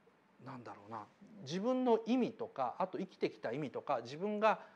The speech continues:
一人の人間であるとか、そういうふうなものを問われた時に、返す時に、あの、返すというか、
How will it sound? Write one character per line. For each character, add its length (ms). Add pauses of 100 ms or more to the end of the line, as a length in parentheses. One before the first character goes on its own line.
(240)
一 260
人 120
の 140
人 280
間 200
で 80
あ 100
る 80
と 100
か、 200 (300)
そ 140
う 20
い 40
う 20
ふ 20
う 40
な 60
も 160
の 100
を 200
問 160
わ 100
れ 100
た 140
時 300
に、 220 (520)
返 240
す 140
時 260
に、 140 (420)
あ 120
の、 80
返 260
す 120
と 100
い 60
う 40
か、 160